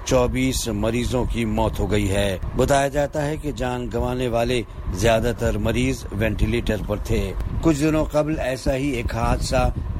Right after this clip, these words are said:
دہلی کے بترا اسپتال میں رونما ہوا تھا، جب آکسیجن ختم ہونے سے ایک ڈاکٹر سمیت آٹھ مریضوں کی موت ہو گئی تھی۔ ایسی صورتحال کا ہندوستان کی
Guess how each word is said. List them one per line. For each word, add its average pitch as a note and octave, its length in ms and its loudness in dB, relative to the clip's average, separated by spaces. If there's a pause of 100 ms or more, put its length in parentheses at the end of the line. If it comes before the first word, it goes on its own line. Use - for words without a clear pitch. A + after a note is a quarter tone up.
دہلی B2 260 4
کے B2 180 -2
بترا A#2 380 0
اسپتال A2+ 460 2
میں A2 140 0
رونما A2 320 0
ہوا B2 240 2
تھا، C3 240 -2 (360)
جب A2 240 2
آکسیجن A2 460 -2
ختم G#2 360 -2
ہونے B2 240 2
سے B2+ 260 0 (280)
ایک A2 220 2
ڈاکٹر A#2 340 2
سمیت A#2 400 0 (380)
آٹھ A2+ 340 2
مریضوں A2 460 -2
کی C#3 160 -2
موت A2 320 -2
ہو G#2 120 0
گئی G#2 140 2
تھی۔ G#2 360 0 (640)
ایسی A#2 260 2
صورتحال A#2+ 680 0
کا C3 180 -2
ہندوستان A2+ 600 0
کی G#2 240 -2